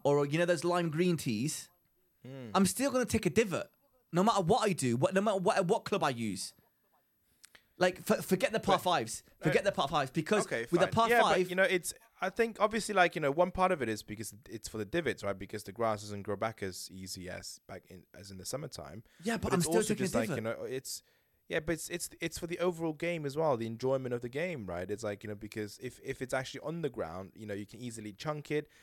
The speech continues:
Speaker 2: You know, it's the same,
Speaker 1: Okay.
Speaker 2: it's the same concept as, like, you know, being able to pick it up and clean it, right? Because it's
Speaker 1: No,
Speaker 2: so muddy.
Speaker 1: I, I understand. I'm with you. But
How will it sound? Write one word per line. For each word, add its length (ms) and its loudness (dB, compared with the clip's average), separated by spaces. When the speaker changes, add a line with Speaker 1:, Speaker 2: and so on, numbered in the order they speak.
Speaker 2:
You 80 -10
know, 60 -2
it's 100 -6
the 60 -8
same, 220 -2
Speaker 1:
Okay. 160 0
Speaker 2:
it's 100 -4
the 80 -10
same 180 -4
concept 480 -4
as, 140 -2
like, 220 0
you 40 -8
know, 60 -4
being 240 -6
able 200 -4
to 100 -10
pick 240 -8
it 80 -4
up 160 0
and 100 -10
clean 260 -8
it, 160 -8
right? 220 -4
Because 240 -12
it's 80 -8
Speaker 1:
No, 80 -4
Speaker 2:
so 100 -6
muddy. 340 -6
Speaker 1:
I, 180 2
I 160 2
understand. 520 0
I'm 180 2
with 180 6
you. 300 0
But 540 0